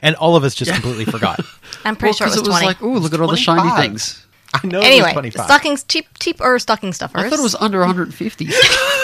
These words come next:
Speaker 3: And then we had to come up with three gifts to give our partner under a hundred and fifty, three gifts that we would want under a hundred and fifty,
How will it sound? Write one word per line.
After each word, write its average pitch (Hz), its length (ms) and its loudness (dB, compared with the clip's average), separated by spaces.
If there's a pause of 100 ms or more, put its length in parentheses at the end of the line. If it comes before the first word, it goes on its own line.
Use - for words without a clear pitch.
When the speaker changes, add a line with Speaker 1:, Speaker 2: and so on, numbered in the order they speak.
(2750)
Speaker 3:
And 254 280 4
then 277 240 4
we 302 120 -2
had 262 340 -4
to 277 120 -2
come 262 240 -4
up 240 240 0
with 226 200 0
three 262 280 -4
gifts 240 360 -4
to 262 120 -8
give 226 180 -4
our 196 120 2
partner 220 560 -2
under 208 200 0
a 202 80 2
hundred 190 260 -4
and 180 100 -6
fifty, 180 340 -4
three 233 220 -4
gifts 214 200 -4
that - 140 -10
we 233 140 -2
would 254 260 -2
want 175 320 -2
under 190 200 -2
a 175 40 -4
hundred 170 280 -6
and 160 140 -8
fifty, 156 540 -6